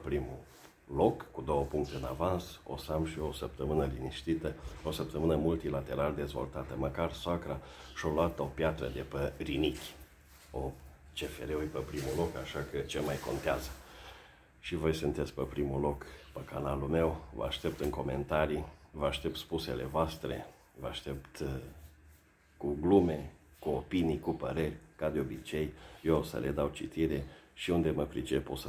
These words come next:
vă și răspund. Nicu Bendea vă mulțumește pentru urmărire, pentru abonare și pentru faptul că ați dat share acestui video.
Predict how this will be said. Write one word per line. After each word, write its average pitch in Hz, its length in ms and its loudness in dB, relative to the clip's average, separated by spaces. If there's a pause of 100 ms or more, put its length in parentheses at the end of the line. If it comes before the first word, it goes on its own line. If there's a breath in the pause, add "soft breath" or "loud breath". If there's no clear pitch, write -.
vă - 60 -8
și - 160 -4
răspund. 69 460 -2
Nicu 85 260 2
Bendea 78 280 2
vă 67 140 -2
mulțumește 73 520 -4
pentru 69 360 -4
urmărire, 71 480 0
pentru 73 340 -2
abonare 71 520 2
și - 120 -6
pentru 73 340 -6
faptul 80 340 -2
că - 160 -8
ați 69 140 -8
dat 71 180 -2
share 85 440 -2
acestui - 440 -4
video. 67 360 0